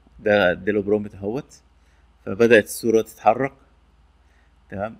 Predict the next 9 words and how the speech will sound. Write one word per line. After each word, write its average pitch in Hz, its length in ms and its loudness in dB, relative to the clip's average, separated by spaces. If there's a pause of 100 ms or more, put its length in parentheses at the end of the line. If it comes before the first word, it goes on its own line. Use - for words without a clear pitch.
(120)
لو 113 180 6
ده 143 100 4
فعلا 165 280 2
اللي 139 260 0
هيحصل، 165 560 -2
فده 120 480 -4
نقلة 117 340 -4
كبيرة 110 260 -2
جدا. 104 400 -4